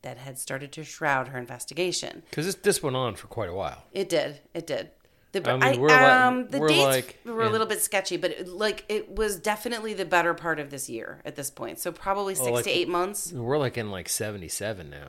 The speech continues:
Speaker 1: Mm-hmm. Yeah. The breakthrough arrived when an older woman, Missus Mackay, marches into the police station, her voice unwavering as she insisted she'd spotted the man from the composite sketch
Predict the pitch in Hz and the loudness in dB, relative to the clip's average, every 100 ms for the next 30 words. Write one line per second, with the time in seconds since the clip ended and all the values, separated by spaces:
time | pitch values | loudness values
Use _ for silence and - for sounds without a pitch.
0 | - 160 156 151 143 143 - _ 147 - | -10 -8 -8 -8 -8 -10 -14 _ -10 -10
1 | 151 _ _ _ _ - 156 196 247 - | -12 _ _ _ _ -14 -4 -4 -4 -4
2 | 220 175 151 135 151 170 160 143 - 156 | -4 -2 -2 -4 -6 -6 -6 -6 -4 -2
3 | 233 202 139 147 220 - - - 165 190 | -2 -4 -4 -6 -8 -12 -12 -12 -12 -12
4 | 185 214 127 131 180 - - 151 139 175 | -6 -4 -2 -4 -10 -14 -6 -6 -4 -6
5 | 180 180 214 - 254 247 - 156 143 - | -6 -8 -12 -8 -4 -4 -4 -4 -4 -6
6 | 110 170 156 - 165 143 147 147 - _ | -8 -12 -16 -10 -8 -4 -4 -4 -6 _
7 | 143 185 269 285 208 160 139 139 - 143 | -6 -6 -4 -6 -4 -6 -6 -10 -10 -8
8 | - 151 143 139 - - 269 - 143 123 | -8 -8 -10 -8 -6 -4 -2 -2 -4 -6
9 | - - 160 - 160 160 180 202 180 151 | -6 -6 -6 -4 0 0 -2 -4 -4 -2
10 | 143 143 170 170 - 151 139 135 151 - | -4 -6 -6 -6 -8 -10 -8 -6 -6 -6
11 | 127 123 | -6 -8